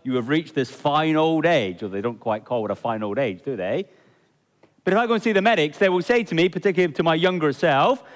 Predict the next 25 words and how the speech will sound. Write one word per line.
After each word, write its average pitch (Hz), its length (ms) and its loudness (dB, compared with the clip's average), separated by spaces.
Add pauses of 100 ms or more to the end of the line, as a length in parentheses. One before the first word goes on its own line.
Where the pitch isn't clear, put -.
(200)
look, 170 220 0
if 170 220 0
you 139 480 0
exercise, 202 840 -2
if 151 100 -4
you 123 160 -6
eat 180 300 -4
well, 170 380 0
then 170 260 0
what 185 220 2
is 180 120 -2
likely 190 440 0
to 190 100 2
happen 226 380 0
to 127 100 -4
you? 123 300 0 (180)
It 180 120 0
is 170 140 2
likely 202 500 2
that 156 180 0
you 151 160 0
will 185 160 2
live 147 600 0
a 156 60 2
long 185 440 -2